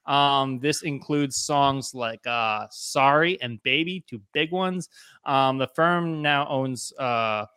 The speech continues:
a big stake in a lot of the pop music that has come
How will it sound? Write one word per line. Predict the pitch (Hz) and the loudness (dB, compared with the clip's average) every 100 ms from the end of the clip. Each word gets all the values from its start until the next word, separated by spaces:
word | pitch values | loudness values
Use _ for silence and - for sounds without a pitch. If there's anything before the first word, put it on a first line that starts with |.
| _ _ _ - | _ _ _ -4
a | 131 120 113 110 107 107 - | -2 0 -2 -6 -10 -16 0
big | 190 175 | 0 0
stake | - 160 160 | 0 0 0
in | 131 | -2
a | 120 | 0
lot | 120 120 | -2 -2
of | |
the | 113 | -2
pop | 131 127 127 | -2 -4 -4
music | 110 - | -10 -8
that | 113 | -8
has | 110 107 | -8 -8
come | - | -12